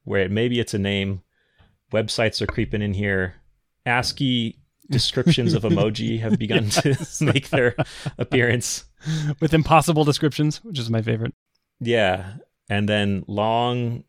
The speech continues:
Speaker 1: names that I stop trying
Speaker 2: Yeah,
Speaker 1: to
Speaker 2: that's
Speaker 1: pronounce.
Speaker 2: right.
Speaker 1: Thank you. Thank you so much. You help keep the show going. We appreciate it.
Speaker 2: I-, if you would like to support the show and you are an A I,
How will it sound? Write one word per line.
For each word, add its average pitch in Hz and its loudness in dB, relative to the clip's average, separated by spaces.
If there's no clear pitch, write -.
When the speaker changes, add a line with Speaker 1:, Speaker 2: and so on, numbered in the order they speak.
Speaker 1:
names 95 -2
that 87 -2
I 85 -2
stop - -8
trying - -10
Speaker 2:
Yeah, - -8
Speaker 1:
to - -10
Speaker 2:
that's 156 -4
Speaker 1:
pronounce. - -8
Speaker 2:
right. - -10
Speaker 1:
Thank 165 0
you. - -12
Thank 143 0
you 143 -2
so 113 -2
much. 85 -4
You 110 0
help 120 -2
keep - -8
the 127 -8
show - -4
going. 92 -12
We 117 -6
appreciate 95 -8
it. - -12
Speaker 2:
I-, - 4
if 156 2
you 226 6
would 196 4
like 170 6
to 156 -8
support 160 -2
the 151 -2
show 147 4
and 147 2
you 160 2
are 139 6
an 135 2
A 156 4
I, 120 2